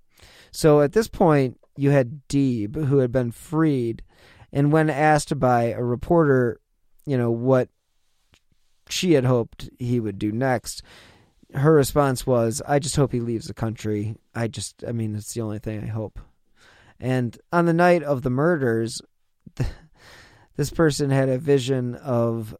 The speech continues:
two men brutally killing three teenagers and transporting their bodies. Now, she had fallen asleep after work, and upon wakening,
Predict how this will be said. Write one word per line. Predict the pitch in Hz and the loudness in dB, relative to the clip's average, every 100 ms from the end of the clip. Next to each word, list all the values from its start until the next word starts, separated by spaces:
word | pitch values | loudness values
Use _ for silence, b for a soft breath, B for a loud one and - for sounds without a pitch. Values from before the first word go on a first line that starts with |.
| _ _ _ _ _ | _ _ _ _ _
two | - 180 | 0 2
men | 147 139 131 | 2 2 0
brutally | 139 139 131 127 | -2 -2 -2 -2
killing | 123 - 127 117 | -2 -4 -4 -4
three | - 135 139 | -6 -2 -2
teenagers | 127 - 139 131 117 110 113 113 - | -2 -6 -6 -4 -6 -6 -6 -8 -8
and | 123 113 | -10 -10
transporting | - 131 131 123 - 123 113 | -6 -6 -6 -8 -6 -6 -6
their | 110 | -10
bodies. | - 120 120 110 - - - _ _ _ _ _ | -6 -2 -2 -4 -10 -20 -20 _ _ _ _ _
Now, | 135 123 113 | -8 -4 -4
she | - | -2
had | 135 | -2
fallen | 143 180 151 | 2 2 2
asleep | 131 - 175 143 | -2 -4 -2 -2
after | 123 - | -4 -4
work, | 135 190 165 B B B - | 2 2 2 B B B -2
and | 170 | 0
upon | 202 190 147 | 4 2 4
wakening, | 170 214 165 139 127 | 2 4 2 0 0